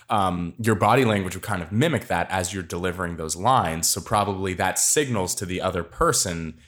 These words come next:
how they would respond. But of course, if you're both doing it completely independently, you don't have that kind of signaling to go off of. So you're just kind of reading it how you think you should read it, but you don't, it's not that actual, like, human kind of interaction. That's really challenging.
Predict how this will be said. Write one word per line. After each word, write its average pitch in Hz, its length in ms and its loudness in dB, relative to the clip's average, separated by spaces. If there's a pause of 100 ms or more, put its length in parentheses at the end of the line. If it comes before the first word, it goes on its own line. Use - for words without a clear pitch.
(100)
how 107 260 0
they 98 160 0
would 85 240 -2
respond. 82 840 0 (300)
But 113 100 4
of 110 80 0
course, 117 280 2
if 101 120 -4
you're 95 80 -2
both 107 340 2
doing 101 220 0
it 82 120 -4
completely 95 440 -2
independently, 85 640 -2
you 85 160 -6
don't 101 280 0
have 98 340 0
that 80 180 -4
kind 85 180 -6
of 73 80 -6
signaling 85 580 0
to 87 100 -12
go 78 160 -2
off 73 260 -2
of. 78 140 -4
So - 120 -2
you're 82 120 -4
just - 200 -4
kind 87 140 -2
of 78 160 -8
reading 92 300 -2
it 78 180 -6
how 85 440 -2 (280)
you 90 80 -8
think 107 340 0
you 87 60 -6
should 76 220 -6
read 104 200 2
it, - 140 -2
but - 80 -8
you 85 120 -6
don't, 92 260 -2
it's - 140 -2
not 92 160 0
that 85 140 0
actual, 90 340 -4
like, 76 160 -8
human 90 440 -8
kind 87 200 -10
of - 60 -16
interaction. 73 540 -8
That's 80 220 -4
really 117 140 0
challenging. 87 520 -2